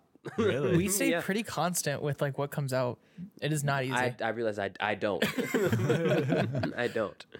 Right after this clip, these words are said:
Speaker 2: But, um, no, I brought that up. I was like, "Yeah, how, how can we do all of these?" And I was like, "Well, it's fine 'cause Seth is editing." <laughs>
Speaker 1: Yeah. Have you guys talked about Puss in Boots yet?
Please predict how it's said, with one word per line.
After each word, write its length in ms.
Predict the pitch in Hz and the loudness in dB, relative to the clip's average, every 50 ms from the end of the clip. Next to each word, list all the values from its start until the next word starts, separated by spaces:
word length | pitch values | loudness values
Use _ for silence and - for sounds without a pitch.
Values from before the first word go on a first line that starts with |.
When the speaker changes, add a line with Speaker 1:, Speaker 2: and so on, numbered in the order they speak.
| - - - - - - - | -18 -20 -20 -20 -20 -16 -10
Speaker 2:
But, 380 | 156 156 104 101 98 92 - - | -6 -2 -2 0 0 0 -2 -2
um, 440 | 95 90 87 87 85 85 82 82 - - - - _ _ _ - - | -2 -2 -4 -4 -4 -6 -6 -8 -10 -12 -16 -20 _ _ _ -12 -6
no, 140 | 92 92 92 | -4 -2 -2
I 80 | 92 90 | -2 -2
brought 200 | 95 90 85 - | -2 -4 -4 -4
that 120 | 82 87 | -4 -4
up. 160 | 92 95 - | -4 -4 -4
I 40 | 80 | -4
was 200 | 82 87 85 - | -4 -4 -4 -4
like, 180 | 80 - - - | -4 -6 -6 -6
"Yeah, 120 | 87 92 | -6 -6
how, 220 | 95 107 123 139 - | -4 -4 -4 -4 -4
how 220 | 113 120 139 147 | -4 -4 -4 -4
can 160 | - - 143 | -4 -4 -4
we 100 | 143 139 131 | -4 -4 -4
do 220 | 117 120 117 113 | -4 -2 -2 -2
all 180 | 104 104 104 101 | 0 0 -2 -2
of 160 | 101 87 - | -4 -4 -4
these?" 300 | 92 87 82 80 82 - | -6 -6 -4 -6 -6 -6
And 100 | 85 87 | -6 -6
I 140 | 92 90 90 | -6 -4 -4
was 140 | 90 98 104 | -6 -4 -6
like, 140 | 92 87 | -6 -6
"Well, 100 | - 117 | -6 -6
it's 100 | 123 - - | -6 -6 -6
fine 240 | - 147 143 127 107 | -6 -6 -4 -4 -4
'cause 140 | - 107 - | -4 -4 -4
Seth 240 | - - 110 101 - | -2 -2 -4 -6 -6
is 140 | 95 - | -6 -6
editing." 460 | 98 87 - 92 98 113 107 185 170 202 | -6 -6 -6 -6 -4 -2 0 0 0 0
<laughs> 80 | - | 0
Speaker 1:
Yeah. 240 | 95 90 - - - - - - - - _ _ - | -2 -2 -4 -4 -6 -8 -10 -20 -20 -20 _ _ 0
Have 100 | - 143 175 | 0 0 2
you 40 | 214 | 0
guys 120 | 254 254 | -4 -2
talked 160 | - 214 208 202 | -2 -2 -2 -2
about 140 | 202 190 | -2 -2
Puss 160 | - 196 185 190 | -2 -2 -2 -2
in 80 | 151 | -2
Boots 240 | 120 117 - - - | -2 -4 -6 -2 -2
yet? 160 | 185 - - | -2 -2 -2